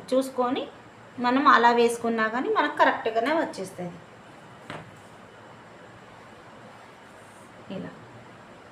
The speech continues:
ఇప్పుడు ఇక్కడ నుంచి ఒక హాఫ్ ఇంచు ఇలా మీదికి వేసుకోవాలి. ఓకే, ఇలా వేసుకోవాలి. ఇలా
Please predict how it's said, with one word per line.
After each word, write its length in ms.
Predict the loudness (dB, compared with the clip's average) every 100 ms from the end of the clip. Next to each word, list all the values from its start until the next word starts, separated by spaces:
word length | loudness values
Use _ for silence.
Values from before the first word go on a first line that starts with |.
| -20 -20 -20 -20 -20 -20 -20 -20 -20 -14
ఇప్పుడు 160 | -4 -4
ఇక్కడ 220 | 0 0 2 0
నుంచి 220 | -2 -2 -4 -10 -12 -8
ఒక 180 | -4 4 4
హాఫ్ 180 | 4 2
ఇంచు 200 | 0 0 -4 -6 -12 -4
ఇలా 120 | -2 0
మీదికి 300 | -2 -2 -4 -6
వేసుకోవాలి. 440 | -8 -10 -16 -18 -20 -20 -18 -10 -4
ఓకే, 180 | -2 -2 -4 -18 -20 -20 -20 -20 -20 -10
ఇలా 140 | -6 -4 -4
వేసుకోవాలి. 540 | -6 -10 -16 -16 -18 -20 -20 -20 -20 -20 -20 -20 -20 -20 -20 -20 -20 -20 -20 -20 -20 -20 -20 -20 -20 -20 -10
ఇలా 140 | -4